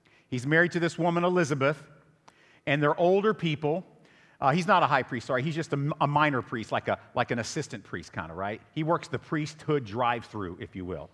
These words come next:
okay? He's got the microphone on. "Can I take your priestly order?" People come through. "I'll have one sacrifice dove." And then, you know, they go through there. And so, um, basically what happens is he's doing his thing at the work. He's at the priest office that day doing his thing.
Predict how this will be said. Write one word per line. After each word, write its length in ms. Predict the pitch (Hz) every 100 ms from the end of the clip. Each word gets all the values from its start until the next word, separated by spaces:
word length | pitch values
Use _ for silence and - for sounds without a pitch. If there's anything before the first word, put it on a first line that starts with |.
| _
okay? 340 | 101 - 120 127 - - -
He's 120 | 131
got 220 | 113 135
the 60 | 135
microphone 640 | 131 131 127 123 139 123
on. 220 | 127 123 110
"Can 160 | 139
I 80 | 120
take 260 | - 143 135
your 100 | 127
priestly 400 | - 139 - 120
order?" 340 | 127 123 120
People 260 | 110 117 120
come 200 | - 120
through. 340 | - 127 123
"I'll 140 | 120 120
have 240 | 127 120
one 220 | 143 147
sacrifice 680 | - 143 135 139 143 131 127 -
dove." 500 | 139 131 127 127 - - - -
And 120 | 123
then, 140 | 127 127
you 80 | 123
know, 140 | 110
they 100 | 113
go 180 | 123 127
through 180 | 127 117
there. 320 | 123 113 - - - -
And 140 | 131
so, 320 | - 175 147
um, 360 | 151 139 135 120 - - _ _ -
basically 340 | 113 202 - 196
what 160 | 180
happens 440 | 147 180 185 175 127
is 240 | 143 143 - - -
he's 200 | 170 135
doing 380 | 147 190 214 214 -
his 140 | 202
thing 240 | - 202 202
at 100 | 202
the 80 | 226
work. 280 | 170 160
He's 140 | 170 165
at 120 | 190
the 80 | 170
priest 380 | - 202 190 170
office 320 | 147 160 -
that 220 | 156 139
day 260 | 151 147 160
doing 300 | 135 165 180
his 200 | 190 -
thing. 380 | 175 147 147